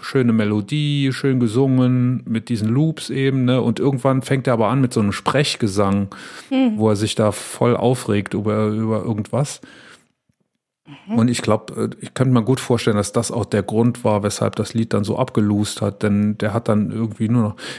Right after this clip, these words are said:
Speaker 1: Conor Oberst macht das ja gut, der f-, kann das auch,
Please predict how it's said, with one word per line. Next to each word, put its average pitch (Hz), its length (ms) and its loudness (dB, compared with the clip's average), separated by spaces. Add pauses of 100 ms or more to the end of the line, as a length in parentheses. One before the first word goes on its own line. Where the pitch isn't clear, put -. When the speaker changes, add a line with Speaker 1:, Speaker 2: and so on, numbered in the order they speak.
(120)
Speaker 1:
Conor 143 300 2
Oberst 139 320 4
macht 123 180 2
das 117 140 0
ja 107 100 4
gut, 151 380 2
der 113 160 4
f-, - 480 -10 (1120)
kann 139 240 0
das 107 220 0
auch, 123 460 0